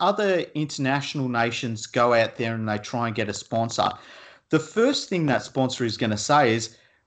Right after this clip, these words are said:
"Are we playing Australia? How many times are we playing Australia? How many times are we on Australian T V?" You know?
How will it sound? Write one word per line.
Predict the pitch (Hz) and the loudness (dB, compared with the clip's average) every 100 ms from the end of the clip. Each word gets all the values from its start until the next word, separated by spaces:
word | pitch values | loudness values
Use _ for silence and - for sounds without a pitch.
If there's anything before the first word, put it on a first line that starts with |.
| _ _ | _ _
"Are | 117 | 0
we | 120 113 | 2 0
playing | 135 123 | 2 2
Australia? | 98 - 110 120 156 196 | 2 2 4 4 4 0
How | 139 | -2
many | 147 135 | 0 0
times | - 139 135 | 0 -2 0
are | |
we | 127 | -2
playing | 120 135 123 | 0 2 2
Australia? | 117 - 139 107 | 0 2 2 4
How | 123 | 2
many | 123 120 | 0 -2
times | - 127 120 | 0 -2 0
are | |
we | 120 | 0
on | 117 | 0
Australian | 110 - 123 117 | -2 2 2 2
T | 117 113 | 2 2
V?" | 120 110 101 _ _ _ - | 4 2 0 _ _ _ -6
You | 113 | 0
know? | 107 127 | 2 2